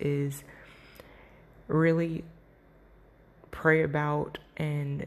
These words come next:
um, be intentional and purposeful about the things that you're using, taking in, considering,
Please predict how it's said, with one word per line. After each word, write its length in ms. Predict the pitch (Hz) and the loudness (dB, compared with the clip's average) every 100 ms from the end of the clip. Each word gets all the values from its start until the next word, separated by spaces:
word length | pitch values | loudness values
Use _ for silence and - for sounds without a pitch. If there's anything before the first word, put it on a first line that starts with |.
| - 160 | -10 -10
um, 680 | 165 170 175 175 - - - - - | -8 -8 -10 -10 -12 -14 -18 -20 -2
be 640 | 165 160 151 - - - - | 0 0 -2 -4 -6 -8 -4
intentional 1040 | 147 143 - - 147 147 185 180 185 196 - - - - - | -4 -4 -6 -2 -2 -2 -4 -2 0 -2 -6 -20 -20 -20 -4
and 200 | 143 135 | -2 -2
purposeful 840 | - 139 139 143 - - 139 151 - | 0 -2 0 -4 -2 -2 0 -2 -4
about 300 | - 139 - | -2 -2 -4
the 60 | |
things 320 | - 160 165 | -4 -2 0
that 320 | 165 151 - 147 | -2 -6 -6 -4
you're 100 | 143 | -2
using, 680 | 143 156 156 151 151 151 147 - - - | 0 -2 -2 -2 -2 -4 -6 -12 -20 -18
taking 560 | - 170 160 147 139 - - | -4 -2 0 0 -2 -2 0
in, 480 | 147 151 151 156 156 - - - | 2 2 0 0 -4 -8 -20 -12
considering, 1000 | - 147 139 - - 160 156 151 147 147 | -2 0 0 -2 2 4 4 0 -2 -4